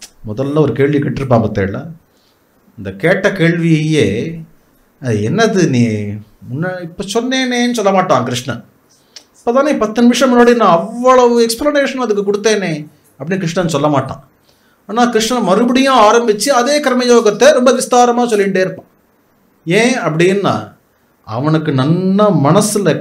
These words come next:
clarity வர வரைக்கும், ஏன்னா இப்ப அவனுக்கு ஏதோ ஒரு stress வந்திருக்கு. யுத்த பூமிக்கு வந்ததும் எதிர்கட்சியில உள்ளவாளை பார்த்ததும் அவன் ஸ்ட்ரெஸ்டா இருக்கான். அதனால போட்டு குழப்பிக்கிறான். நான் என்ன உபன்யாசம் பண்ணாலும் குழப்பிப்பான்.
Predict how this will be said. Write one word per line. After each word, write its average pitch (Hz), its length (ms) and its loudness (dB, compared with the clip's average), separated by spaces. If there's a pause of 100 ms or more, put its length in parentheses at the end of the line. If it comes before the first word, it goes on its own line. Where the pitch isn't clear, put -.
(160)
clarity 196 520 4
வர 147 260 4
வரைக்கும், 104 880 0
ஏன்னா 160 260 -2
இப்ப 147 240 0
அவனுக்கு 123 440 0
ஏதோ 135 180 2
ஒரு 220 180 2
stress - 380 -2
வந்திருக்கு. 135 460 -2 (800)
யுத்த 127 220 0
பூமிக்கு 151 420 2
வந்ததும் 117 500 0 (840)
எதிர்கட்சியில 165 580 2
உள்ளவாளை 127 600 2
பார்த்ததும் 110 560 2 (540)
அவன் 143 200 -4
ஸ்ட்ரெஸ்டா - 640 0
இருக்கான். - 340 0 (720)
அதனால 190 200 0
போட்டு 202 260 2
குழப்பிக்கிறான். 202 680 0
நான் 151 140 2
என்ன 165 160 2
உபன்யாசம் 220 340 2
பண்ணாலும் 220 260 2
குழப்பிப்பான். 165 460 0